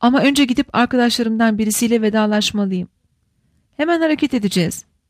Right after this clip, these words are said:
"Geç kalmam. Ama gideceğimizi haber vermem lazım. Çünkü ona bazı şeyleri yapacağıma dair yemin etmiştim."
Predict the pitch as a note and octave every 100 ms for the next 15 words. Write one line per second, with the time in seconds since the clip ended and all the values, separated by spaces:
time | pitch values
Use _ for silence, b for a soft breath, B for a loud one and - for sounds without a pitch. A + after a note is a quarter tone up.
0 | _ _ _ _ - C4 - D4 C#4 B3
1 | F#3 - _ _ _ _ - G#3 G3+ G3+
2 | G#3 A3 A3 B3 B3 B3 A#3 G#3+ F#3+ F3+
3 | F3 E3 - - _ _ _ _ _ _
4 | - B3+ B3+ B3+ C4 G#3+ A3+ C4 D4+ C#4+
5 | B3 B3 B3 A#3+ A#3+ A#3 A#3 G#3+ F#3+ G#3+
6 | A3 G#3+ G3+ F#3 - F3 -